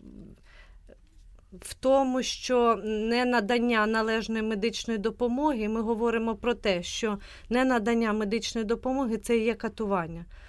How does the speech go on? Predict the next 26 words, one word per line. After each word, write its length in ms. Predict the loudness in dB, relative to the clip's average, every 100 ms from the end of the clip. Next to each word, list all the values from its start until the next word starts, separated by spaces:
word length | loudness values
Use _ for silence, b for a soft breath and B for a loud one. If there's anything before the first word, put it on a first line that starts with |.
| b
Останній 500 | -6 0 4 4 4
візит, 560 | 2 0 0 -2 -2 0
який 480 | 0 0 -2 -2 -2
був 280 | 0 -2 0
в 100 | -2
Івано-Франківську 1120 | -2 -2 0 0 -2 -4 -6 -6 -8 -8 -6
область — 520 | -2 -2 -2 -4 -6 -10
це 340 | -2 0 0
Залуча, 760 | -4 -2 -2 -2 -6 -6 -8 -10 -8
це 220 | -4 -4
будинок-інтернат 960 | -4 -4 -4 -4 -6 -6 -4 -4 -4 -6
четвертого 580 | -8 -8 -6 -6 -8
профілю. 580 | -4 -2 -2 -4 -8 -8 B B B -10 -2
Лікарів 520 | 0 2 2 2 0
немає. 480 | 0 0 2 0 0
Є 140 | 0
лікар-психіатр, 1080 | -2 -4 -6 -6 -6 -6 -2 -2 -2 -2 -4
який 200 | -4 -6
по 140 | -6
сумісництву 800 | -4 -2 -2 -4 -6 -8 -8 -8 B B -8
на 100 | -6
півставки 680 | -2 -4 -2 -2 -2 -4 -8
працює. 560 | -4 -4 -4 -4 -4
Звичайно, 560 | -2 -6 -4 -4 -2 -2
не 160 | -2 -2
завжди, 560 | -2 -4 -6 -4 -4